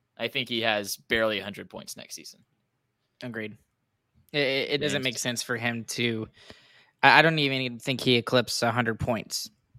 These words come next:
Speaker 2: Now,
Speaker 1: Yeah,
Speaker 2: is there a
Speaker 1: I'm thinking
Speaker 2: possibility?
Speaker 1: ninety-five to a hundred.
Speaker 2: Mm. Is there a
Speaker 1: Maybe
Speaker 2: possibility?
Speaker 1: it's
Speaker 2: Yes.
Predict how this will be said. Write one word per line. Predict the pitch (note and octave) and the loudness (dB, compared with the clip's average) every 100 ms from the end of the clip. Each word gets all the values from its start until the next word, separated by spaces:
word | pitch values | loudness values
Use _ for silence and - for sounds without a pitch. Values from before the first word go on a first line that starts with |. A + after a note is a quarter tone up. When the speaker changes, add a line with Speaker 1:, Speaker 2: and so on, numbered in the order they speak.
| - | 2
Speaker 2:
Now, | D3 | 6
Speaker 1:
Yeah, | C#3 | 8
Speaker 2:
is | D#3 | 8
there | D#3 | 10
a | |
Speaker 1:
I'm | D3+ | 10
thinking | D#3 | 8
Speaker 2:
possibility? | D#3 - D3 D#3 G3+ | 6 4 4 4 4
Speaker 1:
ninety-five | A#3+ - - - | 4 0 -4 -10
to | |
a | - | -18
hundred. | - - - _ _ _ _ _ _ - | -16 -20 -20 _ _ _ _ _ _ -10
Speaker 2:
Mm. | B2+ A#2+ G#2 _ _ _ _ _ _ _ _ _ _ _ | -6 -6 -8 _ _ _ _ _ _ _ _ _ _ _
Is | D#3 | 4
there | D3+ | 6
a | |
Speaker 1:
Maybe | D3+ | 8
Speaker 2:
possibility? | D3+ D3 C#3+ D#3+ E3+ | 6 4 2 4 4
Speaker 1:
it's | E3 | 2
Speaker 2:
Yes. | C3 A2+ - | 0 -4 -8